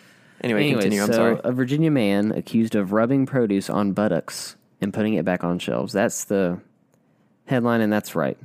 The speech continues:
Speaker 2: That's what happened. This guy pulled down his pants and credit carded himself with multiple items of
Speaker 1: Credit
Speaker 2: produce
Speaker 1: carded? <laughs> Oh my
Speaker 2: <laughs> and then
Speaker 1: gosh.
Speaker 2: just put it back. People there noticed and called nine one one. He was arrested for indecent exposure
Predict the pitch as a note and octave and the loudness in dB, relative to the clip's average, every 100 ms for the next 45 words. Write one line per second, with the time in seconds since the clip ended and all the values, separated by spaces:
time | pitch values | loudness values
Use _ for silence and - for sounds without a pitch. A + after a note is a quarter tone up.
0 | - F#2 - G2 F2 - C2+ F2+ A2+ - | -6 -6 -4 -4 -4 -4 -2 -2 -2 -2
1 | C3 B2 B2 - C3 C#3 C#3 C#3 C#3 - | 0 2 0 0 0 2 2 2 0 -2
2 | B2+ F2+ E2+ - - _ _ _ - G#2 | -2 0 -2 -6 -18 _ _ _ -4 -4
3 | - C3 B2 A2 G#2 F#2+ G2 F#2 G2+ F#2+ | 0 0 2 2 2 0 0 0 0 0
4 | F#2+ F#2 B2 D#3+ E3+ D#3+ C#3 C3 B2 G#2+ | -2 0 2 2 0 2 2 2 2 0
5 | D#3 C3+ - - F3+ F3 F3+ E3+ - E3 | 2 4 4 2 2 4 4 2 0 -2
6 | G3+ C4+ D4 F#3 F#3 C#3+ D3 D#3+ C#3+ - | -2 0 2 4 4 6 4 4 2 0
7 | - C#3+ C3+ A#2 G#2+ - - - D#3 D3 | 0 2 2 2 2 2 -4 -10 -8 -4
8 | E3 D3 - - C#3+ C#3+ D3+ D3+ A2+ A#2 | -2 -2 -4 -2 -2 2 2 2 2 2
9 | A2+ A2+ A2+ G#2 - G#2 A2 G#2 G2+ G2 | 2 2 2 2 0 -2 2 2 2 2
10 | G#2 G2+ G2 F2+ D#2+ G2+ - - - A#2 | 2 0 0 0 0 -4 -10 -20 -6 0
11 | A2 G#2 G2+ G#2+ G#2+ - G#2 G2 G2+ G#2 | 0 2 0 0 0 -4 -4 -2 0 0
12 | G#2 G#2 - G2+ G#2 G2 G#2+ | -2 -4 -2 -2 0 0 0